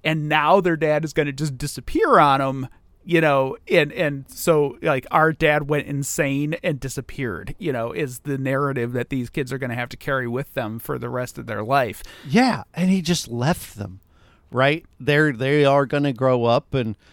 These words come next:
Speaker 2: I watch a lot of, um, trashy dating shows and some less trashy, but, uh, uh,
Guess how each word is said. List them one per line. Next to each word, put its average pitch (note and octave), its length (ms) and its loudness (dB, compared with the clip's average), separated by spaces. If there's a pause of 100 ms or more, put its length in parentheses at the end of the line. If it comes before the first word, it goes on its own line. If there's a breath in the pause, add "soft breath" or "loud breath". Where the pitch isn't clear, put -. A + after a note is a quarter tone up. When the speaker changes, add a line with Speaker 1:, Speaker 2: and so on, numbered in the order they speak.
(220 soft breath)
Speaker 2:
I G3+ 140 6
watch G#3 240 2
a E3 60 -2
lot D3+ 220 2
of, G#2 160 -4
um, G2+ 360 -4 (500)
trashy C#3 440 -2
dating A#2 360 -4
shows G#2+ 360 -4
and G#2 180 -8
some C3 240 0
less A2+ 200 0
trashy, A2 460 -10
but, A2 300 -10
uh, A#2+ 140 -10 (540 soft breath)
uh, A#2+ 680 4